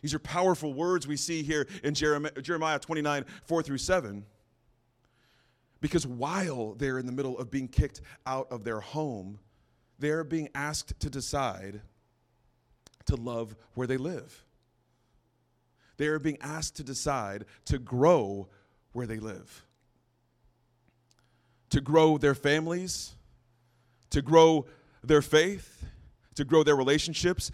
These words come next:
to grow the city that they're in. So I don't know where you are in your faith. I'm not sure what challenges you're facing this week, this month,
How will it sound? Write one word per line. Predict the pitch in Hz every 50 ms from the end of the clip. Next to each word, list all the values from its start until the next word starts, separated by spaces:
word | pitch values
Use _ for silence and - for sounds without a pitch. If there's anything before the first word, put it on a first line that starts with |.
| - - -
to | 165 147
grow | 123 131 135 147 147 151 151 151 151 143 120 - - - _ _ _ _ _ _
the | - 143
city | - - - 156 151 160 160 160 - -
that | 120 135 135 131 123 - - -
they're | - 131 131
in. | - 151 165 156 107 87 85 90 - _ _ _ _ _ _ _ _ _ _ _ _ _ _ _ _ _ _ _ _ _ _ _ _ _ _ _ _ _ _
So | - 139
I | 135 147
don't | 185 185
know | 185
where | 165 156 175 175
you | 165 151 139 143
are | 151 156 151 139 135 127 113 - - - _ _ _ _ _ _ _ -
in | 147 147 139
your | 143 160 165 165 160 160 151 131 156 - - - _
faith. | - - - 135 107 92 - - - - - _ _ _ _ _ _ _ _ _ _ _ _ _ _ _ _ _ _ -
I'm | 143 160
not | 175 165 156
sure | - - 180 170
what | 156 156 135
challenges | - - 165 160 165 170 170 151 131 147 139 127 - - - - -
you're | 127 156 160 175 170
facing | 151 - 160 147 139 - - 135 120 113 113 - - - - -
this | 120 151 143 - -
week, | 131 143 143 139 127 - -
this | 143 147 139 - 131
month, | 135 135 135 131 127 - - -